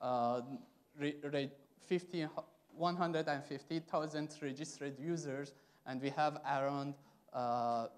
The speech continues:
fifteen thousand active merchants. Here is some of them.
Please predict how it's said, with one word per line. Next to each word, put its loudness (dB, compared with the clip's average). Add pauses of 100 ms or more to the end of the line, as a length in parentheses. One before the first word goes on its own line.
(540)
fifteen -4
thousand 2
active -6
merchants. -6
Here -2
is -4
some -4
of -2
them. -4